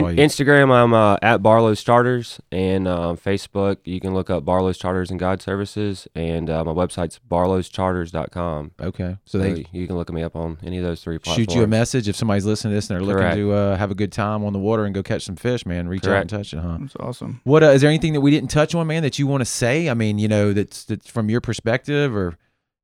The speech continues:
Speaker 1: anything, uh, any issues that we're not aware of that's going on?
Speaker 2: Not, not right now. Um,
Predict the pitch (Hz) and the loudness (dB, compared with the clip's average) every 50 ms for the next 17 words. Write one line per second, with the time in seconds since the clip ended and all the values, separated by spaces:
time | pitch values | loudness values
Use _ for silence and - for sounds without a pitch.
0 | _ _ - 120 120 127 120 - 135 127 123 120 117 113 117 113 110 110 104 110 | _ _ -2 0 0 0 0 0 -2 0 0 0 0 2 2 2 2 2 0 0
1 | 113 87 110 120 117 - 127 120 107 110 110 92 107 113 117 113 113 113 113 104 | -2 0 0 -2 0 0 0 0 0 0 -2 0 0 -2 0 0 0 0 2 2
2 | 107 110 117 123 127 127 123 127 120 113 104 101 - - - 120 117 113 113 117 | 2 2 2 4 4 4 2 0 0 -2 -6 -6 -6 -4 -2 -2 0 0 0 0
3 | 123 127 131 127 - _ - _ - 143 151 180 175 - - 170 175 - 147 165 | 0 -2 -4 -6 -8 _ -20 _ -6 -2 -2 0 0 0 0 0 2 4 4 4
4 | 156 143 156 165 170 170 165 156 135 123 120 113 110 107 104 101 98 98 | 6 6 6 4 6 6 6 6 6 6 6 6 6 4 4 2 -2 -4